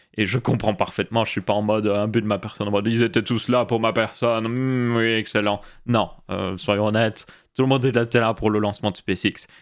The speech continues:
Et c'était le but de ce live. C'est pour ça que j'étais là pour donner un commentaire en F R, vu que, évidemment,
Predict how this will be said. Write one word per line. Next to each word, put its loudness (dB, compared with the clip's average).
Et 0
c'était 2
le 0
but -2
de 2
ce -8
live. -4
C'est -6
pour -6
ça 0
que -10
j'étais -4
là 2
pour -6
donner 2
un 0
commentaire 0
en 0
F -6
R, 2
vu -4
que, -4
évidemment, -4